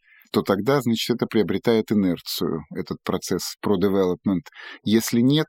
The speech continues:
если это все еще на уровне разрешений, то следующие команды отменяют эти разрешения. Так что вот такая чехарда существует многие десятилетия. И эта традиция, вот в-, ту новость, о которой вы сказали, она подтверждает эту традицию.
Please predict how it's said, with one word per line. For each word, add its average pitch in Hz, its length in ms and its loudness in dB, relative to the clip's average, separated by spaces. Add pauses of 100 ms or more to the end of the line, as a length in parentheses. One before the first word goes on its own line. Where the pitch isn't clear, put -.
если 107 300 0
это - 160 -4
все - 220 -2
еще 98 400 0 (380)
на 104 200 4
уровне 101 280 0
разрешений, 113 640 0
то 98 100 -6
следующие 131 460 -2
команды 107 420 0
отменяют 95 580 2 (320)
эти 92 180 -6
разрешения. 87 680 -2
Так 87 140 -2
что - 200 -2
вот 113 240 2
такая 117 340 2
чехарда 120 680 2 (360)
существует 147 680 0
многие 135 580 4
десятилетия. 101 960 0 (220)
И 113 160 6
эта 135 280 2
традиция, 123 600 0
вот 107 160 0 (100)
в-, - 220 -6
ту 123 140 4
новость, 107 420 2
о 98 40 0
которой 101 360 0
вы 95 80 0
сказали, 113 460 -2
она 107 180 0
подтверждает 82 840 -4
эту - 160 -16
традицию. - 680 -10